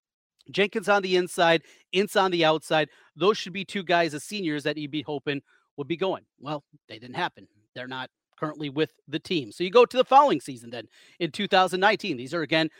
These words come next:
guys that should be upperclassmen. Ezra Miller, talented guy, looked like he had a chance right away. He's over at Nebraska right now in injuries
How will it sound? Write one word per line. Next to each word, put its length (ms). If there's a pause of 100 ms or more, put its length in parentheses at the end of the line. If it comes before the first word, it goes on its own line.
(200)
guys 200
that 120
should 140
be 200
upperclassmen. 760 (480)
Ezra 280
Miller, 360 (240)
talented 460
guy, 300 (220)
looked 180
like 140
he 80
had 140
a 40
chance 340
right 180
away. 320 (340)
He's 160
over 200
at 80
Nebraska 440
right 180
now 180
in 80
injuries 440